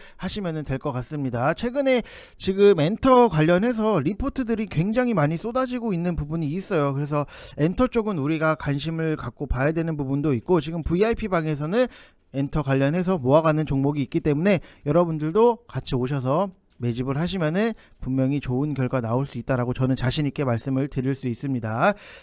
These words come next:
자, 그래서 지금 일 개월 하시면은 사십사만 원 진행을 하고 있는데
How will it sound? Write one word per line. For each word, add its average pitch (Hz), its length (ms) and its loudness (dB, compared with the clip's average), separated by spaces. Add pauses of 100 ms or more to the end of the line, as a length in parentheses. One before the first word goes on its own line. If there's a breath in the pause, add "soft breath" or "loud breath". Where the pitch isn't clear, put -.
자, 170 160 -4
그래서 233 320 -2
지금 190 320 -2
일 247 140 0
개월 269 220 8
하시면은 226 420 2
사십사만 190 560 -2
원 180 80 -4
진행을 156 400 -2
하고 214 180 0
있는데 160 340 0